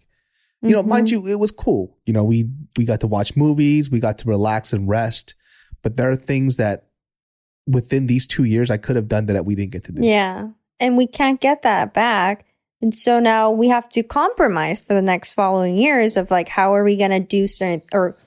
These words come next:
Speaker 2: what are the things we're gonna have to eliminate,
Speaker 1: Yeah.
Speaker 2: basically? Or how are we gonna combine them or compromise? And that's where it's like, there's us, and then now there's me.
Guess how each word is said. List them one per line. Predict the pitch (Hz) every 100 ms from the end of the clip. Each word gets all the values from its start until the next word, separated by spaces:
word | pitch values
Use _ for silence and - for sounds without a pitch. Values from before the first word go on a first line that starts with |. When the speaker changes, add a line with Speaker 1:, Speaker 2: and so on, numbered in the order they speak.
| _
Speaker 2:
what | 220 240
are |
the | 233
things | 220 202 -
we're |
gonna | 180 165
have |
to | 160
eliminate, | 160 175 165 - - _ _
Speaker 1:
Yeah. | 117
Speaker 2:
basically? | 90 - - - -
Or | 208 220
how | 226
are | 247
we | 226
gonna | 208 180
combine | - 190 185 160 160
them | - - -
or | 190 185 180 - _
compromise? | - 226 220 175 160 156 208 - _ _ _ _ _ _ _
And | 233 240
that's | 269 294 311 -
where | 277 262 247
it's | 233
like, | 226 214 - - _ _ _ _ _ _ _ _ _ _ _ _
there's | 233 247 214 -
us, | 226 180 214 - -
and | - 208
then | 190
now | 185 185
there's | 185 180 180 -
me. | 226 226 - 214